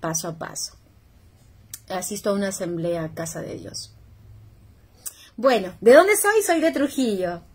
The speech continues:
Soy de Trujillo, soy del norte. Mi esposo es de Piura. Bueno, queridos hermanos, ¿y saben qué? <laughs>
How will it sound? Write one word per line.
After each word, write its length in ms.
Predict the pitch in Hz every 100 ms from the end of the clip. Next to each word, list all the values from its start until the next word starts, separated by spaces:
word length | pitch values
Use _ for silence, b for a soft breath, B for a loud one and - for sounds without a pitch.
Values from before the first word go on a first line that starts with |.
| -
Soy 240 | - 247 247
de 100 | 262
Trujillo, 460 | 240 233 220 185 185
soy 180 | 220
del 180 | 220 220
norte. 300 | 196 175 175
Mi 100 | 175
esposo 300 | 170 202 226
es 80 | 202
de 100 | 185
Piura. 360 | - 156 - - - B B B B
Bueno, 520 | 240 320 320 208 160 - _ -
queridos 380 | 226 240 254 254
hermanos, 540 | 214 190 196 226 311 -
¿y 200 | 226 170
saben 300 | - 320 392
qué? 140 | -
<laughs> 100 | 320